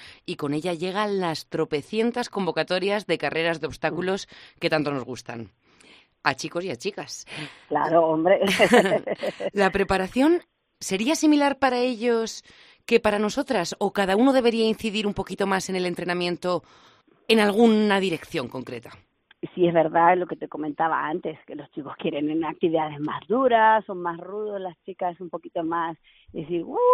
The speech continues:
Speaker 2: o más delicadas en el sentido a nivel hormonal, pero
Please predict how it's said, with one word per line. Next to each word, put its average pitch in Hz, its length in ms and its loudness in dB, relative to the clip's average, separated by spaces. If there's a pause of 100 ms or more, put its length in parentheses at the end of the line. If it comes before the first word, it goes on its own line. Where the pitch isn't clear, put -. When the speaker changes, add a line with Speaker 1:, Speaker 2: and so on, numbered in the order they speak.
(160)
Speaker 2:
o 196 120 0
más 185 200 -4
delicadas 269 720 -8
en 262 140 -8
el 240 120 -8
sentido 233 600 -4
a 202 80 -2
nivel 202 260 -4
hormonal, 214 500 -6 (100)
pero 262 440 0